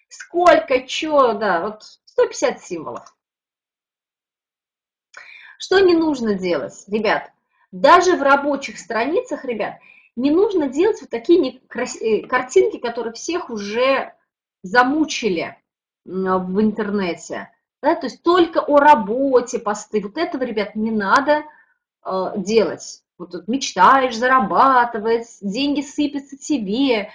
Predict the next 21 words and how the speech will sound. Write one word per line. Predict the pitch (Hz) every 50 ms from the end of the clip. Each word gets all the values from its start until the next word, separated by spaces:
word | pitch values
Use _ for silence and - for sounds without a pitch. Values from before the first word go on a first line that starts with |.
| - - - - _ _ -
веер | 196 208 214 214 208 196 190 220 269 285 302 311 311 302 285 285 277
вот | 285 285
эти | 294 285 285 294 277
с | 247
деньгами, | 233 269 311 311 285 214 196 208 214 226 220 208 208 196
ребят, | 185 202 196 202 196 214
это | 233 - 269
уже | 254 233 247 247
всё. | 240 - - - 247 202 170 - - - _ _ _ _ _ _ _ _ _
Отошло, | - 190 190 214 226 220 - 330 349 339
оно | 262 233 254
уже | 254 240 240
не | 226 220 214
работает. | 214 208 202 190 180 170 165 - - 107 104 - _ _ _ _ _ _ _ _ _ _ _ _ _ _ _ _ _ _ _ _ _ _ _ _ _ _ _ _ _ _ _ _ _
Вот. | 208 214 214 202 180 160 - - - - _ _
Фотография | _ - 311 302 247 254 240 226 214 202 - - 208 185
должна | 185 185 185 180 185 170 160
быть | 156 151 -
более, | - - 170 165 156 151 151 143
да, | 139 156 196 247 294 - - - _ _ _
качественная. | _ 202 196 190 190 - - - - - 170 160 156 147 139 - - -